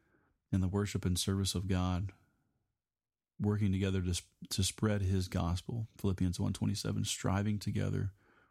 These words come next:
for the purpose of the gospel. And its members have been saved from past sins. That should be the case with, with all of them there, as Israel was saved from Egypt, but the, but there is yet the journey ahead through the wilderness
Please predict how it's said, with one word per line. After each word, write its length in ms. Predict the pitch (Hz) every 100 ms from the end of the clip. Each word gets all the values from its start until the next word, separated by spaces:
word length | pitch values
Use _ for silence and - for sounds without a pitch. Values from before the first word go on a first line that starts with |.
| _
for 140 | - 98
the 80 |
purpose 520 | 101 - 104 104 107 -
of 100 | 101
the 60 |
gospel. 380 | 104 101 92 - _ _ _ _ _ _ _ _ _ _ _ _ _ _ _ _ _ _ -
And 80 | 101
its 160 | 98 117
members 300 | 117 117 104
have 160 | 101
been 160 | 98 92
saved 320 | - 107 104
from 160 | 101 90
past 260 | 104 98
sins. 300 | 101 104 101
That 160 | 101 -
should 180 | - 107
be 100 | 104
the 120 | 95
case 400 | 107 104 98 -
with, 180 | 98 135 -
with 160 | 107 101
all 140 | 98
of 80 | 101
them 100 | 98
there, 180 | 110 107
as 140 | 101
Israel 320 | 104 110 117
was 140 | 104 101
saved 200 | 120 117
from 140 | 110
Egypt, 300 | 113 127 -
but 160 | 101 -
the, 100 | - - - -
but 160 | 107 110
there 140 | 113
is 160 | 101 104
yet 220 | 117 - _ _ _ -
the 100 | 107
journey 420 | 98 110 110 107
ahead 380 | 90 90 78 -
through 260 | - 104
the 80 | 110
wilderness 680 | 104 101 95 101 104 -